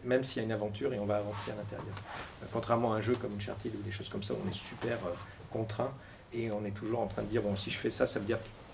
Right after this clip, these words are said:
si il y a un escalier là-bas avec de la lumière, c'est que je dois aller là-bas. » Moi, j'en peux plus, par exemple. Oui, j'ai quarante-sept ans, c'est fini.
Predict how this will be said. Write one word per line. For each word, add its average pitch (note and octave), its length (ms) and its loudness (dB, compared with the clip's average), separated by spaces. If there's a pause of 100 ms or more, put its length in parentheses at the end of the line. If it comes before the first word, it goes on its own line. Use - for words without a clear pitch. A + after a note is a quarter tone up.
(760)
si - 480 2 (260)
il A2+ 60 -2
y A2+ 40 2
a G#2+ 60 4
un A2 80 4
escalier A#2+ 440 8
là-bas A#2 240 10
avec A2 180 6
de G#2+ 80 8
la G#2 100 6
lumière, A#2 300 4
c'est - 140 0
que G2+ 60 -2
je G#2 40 -2
dois A2 120 4
aller G#2+ 120 4
là-bas. » G#2+ 260 0 (420)
Moi, A2+ 120 2
j'en A2 100 2
peux G2+ 140 2
plus, - 160 -4
par - 200 -6
exemple. - 100 -10 (240)
Oui, G#2 140 -4
j'ai - 80 -6
quarante-sept G#2 460 0
ans, A2+ 160 2
c'est - 140 -4
fini. - 180 -4